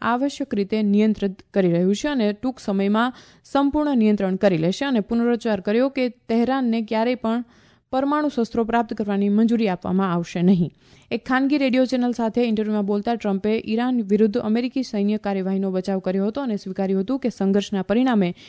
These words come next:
અમેરિકનોને પેટ્રોલ અને ઉર્જાના વધુ ખર્ચનો સામનો કર્યો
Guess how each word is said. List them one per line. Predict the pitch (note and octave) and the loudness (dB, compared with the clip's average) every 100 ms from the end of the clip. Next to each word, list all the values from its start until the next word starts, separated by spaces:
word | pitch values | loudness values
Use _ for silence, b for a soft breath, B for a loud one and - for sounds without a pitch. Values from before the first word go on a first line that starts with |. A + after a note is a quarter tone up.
| B - | B -2
અમેરિકનોને | B3+ C#4+ C#4 A3+ G#3+ A3 A#3+ | 0 0 0 0 2 0 0
પેટ્રોલ | - G#3+ C4+ C4 | -2 0 0 2
અને | A3+ | 2
ઉર્જાના | G3 F#3+ G3+ G3 | 2 2 0 0
વધુ | F#3+ G#3+ | 2 0
ખર્ચનો | B3 F#3 - F#3+ | 0 -4 -4 -6
સામનો | - G#3 F3 E3+ - | -2 -2 -2 -6 -4
કર્યો | G3 F3+ | -4 -4